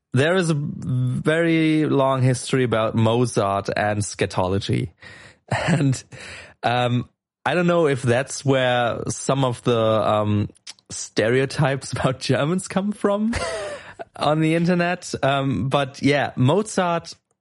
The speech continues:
wrote some badass lyrics back in the days. Um, one of those is "Leck mich am Arsch," uh, which briefly translates to "Lick my ass." Um, I'm glad we don't have to censor this podcast. <laughs> Just to, to briefly, uh, read some of those lyrics,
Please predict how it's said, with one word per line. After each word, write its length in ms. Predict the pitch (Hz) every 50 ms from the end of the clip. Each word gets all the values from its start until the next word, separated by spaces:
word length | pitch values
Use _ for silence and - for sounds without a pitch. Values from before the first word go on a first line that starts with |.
| _ 123
wrote 320 | 117 123 139 156 156 160
some 680 | - - - 143 131 131 131 131 131 127 127 120 - - _ _ _ _ _ _ _ 123
badass 480 | 120 123 127 127 117 113 110 107 104 117
lyrics 380 | 113 110 104 104 101 98 - -
back 220 | - 101 101 101
in 80 | 101 101
the 80 | 101
days. 420 | - 101 98 107 113 104 - - -
Um, 340 | - 110 107 107 110 107 107
one 140 | 117 131 151
of 100 | 143 127
those 240 | 127 120 120 - 123
is 140 | 113 - -
"Leck 300 | - 110 117 127 - -
mich 180 | 139 127 123 131
am 160 | 117 113 -
Arsch," 480 | - 107 107 110 127 - - - - -
uh, 240 | - 110 107 107 107
which 320 | 110 113 110 113 - -
briefly 320 | - 190 208 - - 151
translates 540 | 143 - 143 131 123 - 117 113 117 - - -
to 220 | - 117 110 107 - -
"Lick 360 | 110 107 110 113 107 - -
my 180 | 104 101 104
ass." 440 | 101 101 104 110 - - - - - _ _ - - - - - - - - -
Um, 360 | 113 110 110 107 107 107 - 110
I'm 140 | 113 120
glad 260 | 110 123 117 120 117 -
we 80 | 120
don't 160 | 110 110 107
have 160 | 110 107 101 -
to 80 | 120
censor 340 | - - 117 107 104 - 98
this 240 | 101 117 113 - -
podcast. 580 | - 110 104 - - - 101 104 110 - - - - - - - - - - - - _
<laughs> 320 | - - - 147 135 120 123
Just 360 | 127 143 151 151 151 - -
to, 140 | 151 143 139
to 140 | - 160
briefly, 800 | 139 120 127 131 139 160 147 139 131 135 135 131 127 127 123 -
uh, 200 | 113 110 113 110
read 300 | 120 117 117 123 131 127
some 240 | - - - 127 127
of 100 | 120 113
those 260 | 117 107 107 101 -
lyrics, 460 | 110 104 104 104 104 107 - - -